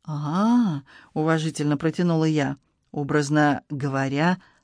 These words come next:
через ваш труп". "Ага", — весело подтвердил он, а Юлька подавилась чаем. Постелив Юльке в спальне, себе в папином кабинете, а Саше в коридоре на раскладушке,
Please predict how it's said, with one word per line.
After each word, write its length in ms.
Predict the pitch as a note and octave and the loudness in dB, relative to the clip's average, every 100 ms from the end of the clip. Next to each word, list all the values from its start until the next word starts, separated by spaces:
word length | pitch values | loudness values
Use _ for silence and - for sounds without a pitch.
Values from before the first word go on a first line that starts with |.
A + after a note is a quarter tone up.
| _ - | _ -8
через 300 | D#3 C#3+ C#3 | -4 -2 0
ваш 220 | D3 - | -2 0
труп". 340 | G3+ G#3 B2+ - _ _ _ _ - | 2 2 0 -8 _ _ _ _ -2
"Ага", — 500 | D4 C#4+ D#3+ D#3 D3+ _ _ _ _ | 2 4 4 2 0 _ _ _ _
весело 360 | E3 D3+ C#3+ C3+ | -2 0 0 -4
подтвердил 560 | B2+ - B2 C3+ C4 | -6 -10 -8 0 6
он, 180 | C4 B3 - | 8 6 4
а 80 | C3+ | -4
Юлька 320 | C3+ D#3 G#3+ A3+ | -2 -2 -2 -2
подавилась 520 | D3+ C#3 C#3+ D#3 - | -2 -2 0 0 -2
чаем. 440 | - B2+ A#2+ A#2+ - _ _ _ _ _ _ _ - | -4 -2 -2 -6 -12 _ _ _ _ _ _ _ 2
Постелив 440 | B3 E4+ E4+ F#4 | 6 8 8 8
Юльке 340 | G3 A#3 G3+ D#3+ | 6 4 4 2
в 40 | |
спальне, 540 | - - C3 C3 F3 G#3 | 0 -2 -2 2 2 2
себе 400 | F3+ F3 B3 B3 - _ | 0 2 2 2 -6 _
в 100 | - | 0
папином 380 | E3 C#3+ C#3 C3+ | 2 4 2 2
кабинете, 640 | C#3 D3+ E3+ D3+ C#3+ B2+ - | 0 0 2 0 -2 -6 -2
а 140 | - F#3+ | 2 4
Саше 320 | F3+ D3+ C#3+ | 2 2 -2
в 60 | |
коридоре 420 | - F#3 F#3+ E3 D3 | 0 2 2 2 2
на 100 | D3+ | 2
раскладушке, 680 | D#3+ G3+ A3 D#4+ D#4+ F3+ | 2 4 4 4 2 2